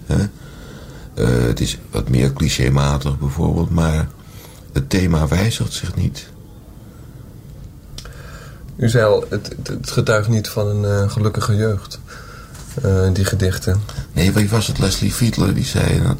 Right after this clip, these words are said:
Speaker 1: "An unhappy childhood is a writer's gold mine."
Speaker 2: Ja.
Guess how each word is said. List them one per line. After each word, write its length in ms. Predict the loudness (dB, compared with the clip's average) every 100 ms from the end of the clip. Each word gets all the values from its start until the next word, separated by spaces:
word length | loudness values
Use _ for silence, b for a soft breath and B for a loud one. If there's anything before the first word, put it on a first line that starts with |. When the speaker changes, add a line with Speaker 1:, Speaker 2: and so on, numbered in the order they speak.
| 0
Speaker 1:
"An 120 | 2
unhappy 260 | 4 2 -2
childhood 600 | 0 2 2 2 0 0
is 140 | 0
a 40 | 2
writer's 380 | 2 2 0 0
gold 320 | 2 2 2
mine." 280 | 2 4 2 -4 B B
Speaker 2:
Ja. 60 | 2